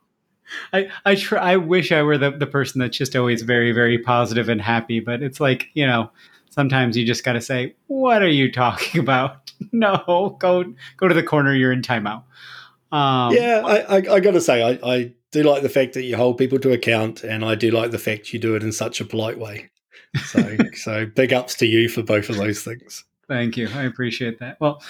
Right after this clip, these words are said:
Speaker 1: Shane, this has been, uh, really, really awesome, really helpful. I think, uh, a lot of this stuff is gonna help people really start to think about how they should be approaching just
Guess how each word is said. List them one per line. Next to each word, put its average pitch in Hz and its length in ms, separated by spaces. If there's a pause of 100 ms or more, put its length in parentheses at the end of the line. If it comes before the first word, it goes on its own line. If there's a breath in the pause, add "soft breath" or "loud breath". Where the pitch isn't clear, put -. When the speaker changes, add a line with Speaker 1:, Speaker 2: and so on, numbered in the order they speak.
(180 loud breath)
Speaker 1:
Shane, 185 240
this 185 140
has 175 80
been, 151 380
uh, 127 640
really, 156 400
really 131 240
awesome, 117 420
really 117 200
helpful. 117 420
I 131 80
think, 117 460
uh, 120 280
a 135 60
lot 131 220
of 123 80
this 117 140
stuff 120 300
is 120 100
gonna 127 140
help 123 220
people 117 420
really 120 240
start 117 240
to 113 60
think 113 240
about 110 340 (400)
how 139 260
they 131 260
should 113 260
be 117 280
approaching 127 580
just 123 180